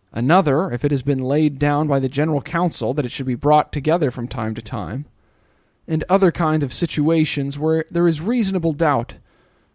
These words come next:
about the disputes of several Clements to the papacy.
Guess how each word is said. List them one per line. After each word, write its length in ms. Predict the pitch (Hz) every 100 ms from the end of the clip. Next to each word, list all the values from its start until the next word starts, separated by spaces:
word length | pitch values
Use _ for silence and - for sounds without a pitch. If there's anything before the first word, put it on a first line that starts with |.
| -
about 200 | 139 123
the 80 | 127
disputes 460 | 120 - 165 -
of 160 | 135 -
several 540 | - 202 180 139 131
Clements 500 | - 135 117 85 123
to 120 | - 120
the 80 | -
papacy. 640 | 147 131 - - -